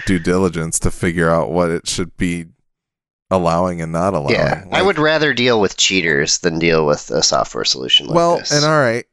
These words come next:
Speaker 1: on the flip side of the coin, if you're the kind of person who's hacking your fan drivers to cheat at Valorant,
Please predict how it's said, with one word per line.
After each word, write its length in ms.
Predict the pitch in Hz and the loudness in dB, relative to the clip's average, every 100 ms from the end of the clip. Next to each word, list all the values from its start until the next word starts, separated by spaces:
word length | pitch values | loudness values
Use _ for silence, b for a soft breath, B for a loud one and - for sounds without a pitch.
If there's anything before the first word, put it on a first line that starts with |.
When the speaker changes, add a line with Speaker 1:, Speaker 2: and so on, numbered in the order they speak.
| _ | _
Speaker 1:
on 160 | 139 156 | -2 0
the 80 | 131 | 0
flip 280 | - 156 - | 0 0 0
side 260 | 143 120 | 2 2
of 60 | 104 | 2
the 60 | 95 | 0
coin, 480 | - 104 101 104 - | 0 0 0 -2 -4
if 180 | 120 - | -4 0
you're 140 | 143 | 0
the 80 | 147 | 0
kind 260 | - 165 135 | -2 0 0
of 80 | |
person 420 | - 139 139 135 117 | -2 0 0 0 0
who's 260 | 120 107 | 2 2
hacking 640 | - 117 123 139 123 117 101 | 0 -2 -2 -2 -2 -4 -4
your 180 | 104 95 | -2 -2
fan 380 | - 123 123 | 0 0 0
drivers 580 | 123 104 87 87 85 85 | 0 2 2 2 -2 -2
to 120 | - - | -8 -8
cheat 420 | - 113 123 135 | -4 -2 -2 0
at 220 | 101 92 | 0 0
Valorant, 680 | 90 95 101 127 139 135 - | 0 0 2 0 -2 -6 -12